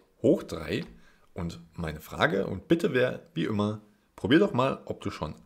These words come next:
alleine eine Idee hast, was wir hier rechnen müssen. Dann fange ich jetzt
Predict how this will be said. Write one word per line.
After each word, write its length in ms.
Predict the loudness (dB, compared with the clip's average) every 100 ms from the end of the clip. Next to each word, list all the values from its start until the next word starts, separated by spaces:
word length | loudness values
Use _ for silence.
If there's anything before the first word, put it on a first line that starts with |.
| -8
alleine 400 | -6 -2 -2 -2
eine 180 | -2 -4
Idee 300 | -4 -4 -2
hast, 320 | -4 -6 -16 -16
was 340 | -10 -8 -2
wir 80 | 0
hier 180 | 2 2
rechnen 300 | 0 -6 -12
müssen. 240 | -10 -12 _ _ _ _ _ _ _ _ _ _ _ _ _ _ _ _ _ _ _ _ _ _ _ _ _ -10
Dann 300 | -8 -6 -8
fange 320 | -10 -10 -10
ich 160 | -8 -6
jetzt 300 | -6 -6